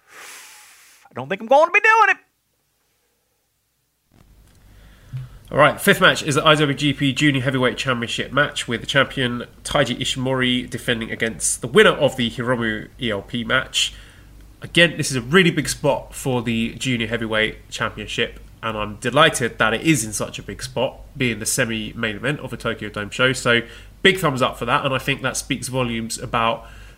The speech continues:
Speaker 2: the great work that Hiromu has done. Let's be fair, you know, he's, he's front and center of the division despite not being the champion right now. Um, so that is something to celebrate, I think. Uh, I think it is gonna be Ishimori versus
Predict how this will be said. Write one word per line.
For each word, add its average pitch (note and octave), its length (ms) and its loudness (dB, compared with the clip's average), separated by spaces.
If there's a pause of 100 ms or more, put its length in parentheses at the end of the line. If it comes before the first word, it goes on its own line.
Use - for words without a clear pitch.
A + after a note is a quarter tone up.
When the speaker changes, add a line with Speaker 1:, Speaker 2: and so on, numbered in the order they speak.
Speaker 2:
the C3+ 60 0
great D3 320 6
work A#2 300 0
that - 540 -4 (420)
Hiromu E3+ 460 6
has C3+ 160 -6
done. C3+ 260 2
Let's C#3+ 160 -4
be - 120 -10
fair, B2+ 240 2
you D3 100 -2
know, B2+ 100 -4
he's, B2+ 340 -2
he's C3+ 200 -2
front C3 220 0
and A2+ 60 -4
center A2+ 200 -2
of A2 80 -6
the G#2 40 -8
division A2+ 360 -4
despite - 340 -2
not G#2+ 140 -8
being A2 160 -4
the G2+ 40 -10
champion A2 460 0
right G2+ 220 -6
now. B2+ 240 -2 (480)
Um, A#2+ 400 -2
so C#3+ 240 0
that A3 240 2
is A3 80 0
something A#3 200 4
to A3 80 -4
celebrate, C3 420 2
I G#2+ 60 -6
think. G2+ 400 -8
Uh, A#2+ 240 4
I B2+ 80 0
think G3+ 220 2
it D3+ 80 -2
is C3 100 0
gonna A#2+ 200 -4
be A2+ 240 -6
Ishimori A2+ 520 -6
versus G#2+ 540 -4